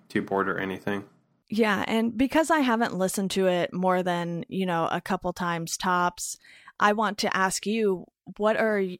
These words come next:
Speaker 2: your favorite songs off of this? Do you pick favorite songs off of albums, or do you sort of, you know, stick with the singles? What's the deal for you with this album?
Speaker 1: Um, I mean, some of these songs have a deeper, like,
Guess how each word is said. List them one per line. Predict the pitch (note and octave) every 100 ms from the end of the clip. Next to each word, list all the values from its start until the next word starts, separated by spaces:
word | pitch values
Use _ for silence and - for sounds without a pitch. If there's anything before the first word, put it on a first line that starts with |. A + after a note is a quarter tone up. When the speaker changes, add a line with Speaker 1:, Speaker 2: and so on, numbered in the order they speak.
| _
Speaker 2:
your | F#3 F#3+ F#3+
favorite | F#3 F3 D#3+ C3+ -
songs | F3 D3+ D#3+ F3 -
off | E3+ E3+
of | D#3+ D#3+
this? | D#3+ -
Do | F3
you | F3+ - -
pick | B3+ -
favorite | - B3 A#3 B3 -
songs | G#3+ G#3+ A3+ -
off | A3 A3
of | A3+
albums, | - G#3+ A3 A3 G#3+ G#3+ D#3
or | F#3 F3+
do | F#3+
you | G3
sort | - F3+
of, | F3+ F3 F3
you | F#3 F3
know, | E3+ E3 E3
stick | - - G3+
with | F#3 F3
the | -
singles? | - A3 A3 G#3+ G#3+ G#3+ G#3 -
What's | G3 G3 F#3+ - - - - _ _ _ _
the | F#3 G#3
deal | G3 F3+ F3 -
for | - F#3
you | F3 F3 D#3+
with | D#3+
this | D#3+ -
album? | - D3+ C#3+ F#3 _ _ _ -
Speaker 1:
Um, | A#2+ G#2+
I | A#2
mean, | A#2+ A#2
some | - C3
of | D3
these | C#3+ A2
songs | - G#2 G2+ -
have | G#2+ G2+
a |
deeper, | F#2+ G2+ G2+ G#2 G2+
like, | F#2+ F2+ -